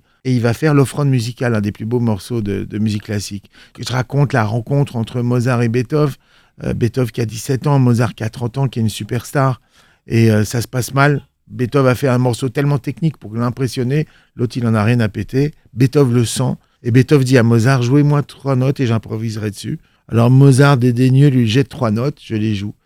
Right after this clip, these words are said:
et Beethoven il explose ça. Et Mozart il reste sur le cul, il ouvre la porte, il dit à ses potes, « Écoutez ce nom, Beethoven, le monde entier en entendra parler. » Je rends cette musique dite classique à nouveau vivante.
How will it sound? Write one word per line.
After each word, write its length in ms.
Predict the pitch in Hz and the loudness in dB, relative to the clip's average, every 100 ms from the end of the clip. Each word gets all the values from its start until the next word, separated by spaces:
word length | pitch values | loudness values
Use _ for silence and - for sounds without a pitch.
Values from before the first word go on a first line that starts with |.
| _ | _
et 100 | - | -8
Beethoven 440 | 107 113 - 117 110 | -4 -4 -4 -4 -4
il 100 | 98 | -6
explose 480 | 95 - - 90 90 | -8 -14 -14 -16 -16
ça. 280 | - - _ _ _ | -20 -20 _ _ _
Et 80 | 117 | 0
Mozart 360 | 110 107 127 117 | 0 2 0 0
il 80 | |
reste 200 | 107 113 | 0 -4
sur 120 | - 110 | -4 -4
le 120 | 101 | -4
cul, 220 | - 127 | -6 -4
il 100 | 113 | -4
ouvre 100 | 104 | -4
la 80 | 104 | -6
porte, 280 | - 110 113 | -6 -10 -6
il 60 | |
dit 120 | 101 | -4
à 60 | 98 | -4
ses 160 | - 101 | -6 -10
potes, « 300 | 117 120 _ _ _ - | -8 -10 _ _ _ -14
Écoutez 380 | 107 127 135 | -10 -6 -4
ce 120 | 117 110 | -2 0
nom, 160 | 123 | 0
Beethoven, 400 | 123 110 107 120 | 0 0 -2 -2
le 80 | 110 | 0
monde 200 | 107 110 | -2 -2
entier 260 | 107 - 117 | -4 -4 -4
en 60 | |
entendra 320 | 104 104 104 | -4 -6 -8
parler. » 360 | 98 92 87 - _ _ _ | -6 -8 -10 -12 _ _ _
Je 220 | 120 135 - | 2 2 2
rends 560 | 127 123 156 185 190 - _ _ | -2 2 4 6 4 0 _ _
cette 320 | - 135 113 | -6 -4 0
musique 580 | 151 160 160 156 165 - - | 4 6 6 4 0 -2 -12
dite 420 | 120 156 160 - | -2 0 0 -6
classique 720 | - 151 139 - 170 - _ _ _ - | 0 2 2 -2 -6 -8 _ _ _ 0
à 140 | 139 | 6
nouveau 300 | 143 135 139 | 6 6 4
vivante. 600 | 127 120 113 107 - | 2 0 0 0 -2